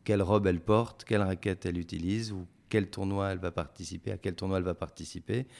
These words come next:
Elle est évidemment, euh, payée pour tout ça et c'est moi qui négocie ses contrats.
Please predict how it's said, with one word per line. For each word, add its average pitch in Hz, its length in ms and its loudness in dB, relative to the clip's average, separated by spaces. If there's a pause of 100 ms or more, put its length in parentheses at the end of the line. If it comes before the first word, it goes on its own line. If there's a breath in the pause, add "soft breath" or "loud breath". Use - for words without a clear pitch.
(280 loud breath)
Elle 90 140 0
est 85 60 0
évidemment, 87 580 -2
euh, 92 60 -6
payée 87 340 0
pour 92 180 -12
tout - 140 -12
ça 110 320 -2
et 98 80 -4
c'est - 160 -10
moi 95 220 -2
qui 87 140 -6
négocie 90 440 -2
ses - 160 -6
contrats. 98 500 -4